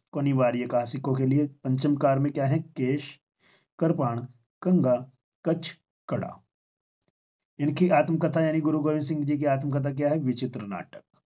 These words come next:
इनकी हत्या सत्रह सौ आठ में नांदेड़, महाराष्ट्र, गुलगान-, गुल खान नामक पठान ने की। फिर इनके पश्चात किसको गुरु बनाया गया? तो आदि ग्रंथ या फिर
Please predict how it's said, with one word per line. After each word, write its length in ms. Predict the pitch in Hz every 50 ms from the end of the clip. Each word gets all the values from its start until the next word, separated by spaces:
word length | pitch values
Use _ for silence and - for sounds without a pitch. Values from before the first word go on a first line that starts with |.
| _ _ _ _ _ _ _ _ _ _ _ _
इनकी 260 | 123 123 127 139 135 131
हत्या 460 | 131 131 135 135 127 127 127 127 -
सत्रह 320 | - - 135 131 135 131 127
सौ 120 | 135 135
आठ 200 | 127 127 117 127
में 120 | 131 156
नांदेड़, 460 | 160 147 131 - 117 113 120 123 131 135
महाराष्ट्र, 460 | 123 117 113 113 120 131 135 - 123
गुलगान-, 560 | 113 117 117 117 110 120 120 113 117 120 - - _ _ _ _ -
गुल 320 | 135 135 156 180 185 185 180
खान 240 | - 147 127 123 120
नामक 300 | 120 120 117 123 123 123
पठान 260 | 127 123 127 123 123
ने 100 | 123 131
की। 300 | 131 147 160 180 180 - - _ - - - - - - - _ _
फिर 400 | - 175 151 160 147 139 135 - - _ _ _ _ _ _ _ _ _ _ _ _ _ _ _ _ _ _ _ _ _ _ _ _ _ -
इनके 220 | 170 180 180 196
पश्चात 460 | 165 170 151 135 156 151 151 135 -
किसको 480 | - 147 139 - - 185 214 - - _ _ -
गुरु 260 | 135 127 127 139 139 139
बनाया 300 | 135 139 139 143 143 147
गया? 140 | 151 170
तो 100 | 170 160
आदि 320 | - - 135 127 113 120 123
ग्रंथ 260 | 120 131 139 165 165 -
या 120 | 135 131 131
फिर 220 | - 185 180 -